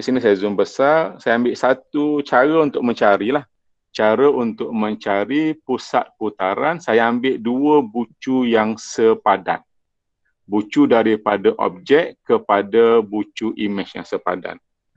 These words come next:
Mana sini saya ambil contoh. Okey, saya ambil P ke P prime dah. Saya guna color. There you go. Saya ambil P kepada P prime.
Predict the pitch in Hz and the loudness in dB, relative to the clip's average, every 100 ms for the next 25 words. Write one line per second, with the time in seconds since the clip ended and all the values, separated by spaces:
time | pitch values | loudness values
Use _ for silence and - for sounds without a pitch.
0 | _ - 98 101 - 110 139 143 120 101 | _ -12 -8 -6 -2 -2 0 0 2 4
1 | 101 101 104 139 143 - 104 101 - 117 | 4 2 0 0 0 -2 -4 -4 2 2
2 | - _ _ _ _ _ _ _ _ _ | 2 _ _ _ _ _ _ _ _ _
3 | _ _ _ - 123 151 135 110 110 113 | _ _ _ -2 2 2 2 0 2 0
4 | 123 - 135 135 131 131 120 110 - 107 | -2 -2 0 2 0 0 2 2 0 -6
5 | - 92 92 101 92 87 - 87 95 92 | -6 -6 -4 -2 -4 -6 -16 -14 -12 -10
6 | 90 92 98 110 123 127 135 262 _ _ | -8 -6 -2 -2 0 -2 -6 -12 _ _
7 | _ _ _ _ _ _ _ _ _ _ | _ _ _ _ _ _ _ _ _ _
8 | 98 90 107 156 156 _ _ - 101 101 | -12 -4 -2 -2 -6 _ _ -8 -6 -6
9 | - _ 117 127 156 202 202 _ _ _ | -8 _ -2 0 0 -2 -10 _ _ _
10 | _ _ _ - 117 113 107 101 98 107 | _ _ _ 2 2 4 0 2 4 4
11 | 104 _ - 110 107 - 92 87 | 2 _ -8 -6 -6 -6 -6 -6